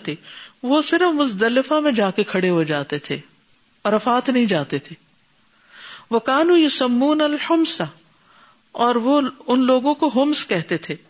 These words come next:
یعنی وہ کہتے تھے کہ ہم حرم کے خادم ہیں، ہم دوسروں سے superior ہیں، تو ہم عوام کے ساتھ عرفات تک حج کرنے نہیں جائیں گے،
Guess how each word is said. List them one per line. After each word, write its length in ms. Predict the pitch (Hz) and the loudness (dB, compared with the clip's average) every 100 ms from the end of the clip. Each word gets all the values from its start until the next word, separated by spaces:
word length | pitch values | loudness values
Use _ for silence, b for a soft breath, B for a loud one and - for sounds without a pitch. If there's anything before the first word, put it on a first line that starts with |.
| b b b b b _ _ | b b b b b _ _
یعنی 440 | 202 196 185 220 247 | -2 0 0 0 -2
وہ 160 | 214 | -4
کہتے 280 | 226 220 220 | -2 -2 -2
تھے 140 | 233 254 | -2 -2
کہ 100 | 269 | -2
ہم 180 | 226 214 | -2 -2
حرم 320 | 190 220 240 | 0 0 -2
کے 120 | 254 | -4
خادم 460 | - 180 165 262 254 | -2 -4 0 0 0
ہیں، 200 | 233 240 330 _ B B B - | -2 -4 -6 _ B B B -4
ہم 140 | 247 | -2
دوسروں 340 | 226 233 - 269 | 0 0 0 0
سے 140 | 277 | 0
superior 560 | 254 233 226 220 262 277 226 | -2 -2 -2 0 0 0 -2
ہیں، 180 | 240 320 339 B B B | -4 -6 -10 B B B
تو 160 | - 302 | 0 0
ہم 140 | 320 - | 0 -2
عوام 480 | 208 208 220 277 320 | 0 2 2 2 0
کے 100 | 330 | -2
ساتھ 420 | 302 294 277 294 - | -2 0 0 0 -2
عرفات 500 | 214 214 208 233 254 | -2 -2 -2 -2 -2
تک 200 | - 277 | -4 -4
حج 220 | 247 240 - | -2 -2 -2
کرنے 280 | 240 233 | -2 -2
نہیں 180 | 226 226 | -4 -4
جائیں 320 | 233 233 220 | -2 -2 -2
گے، 120 | 240 | -2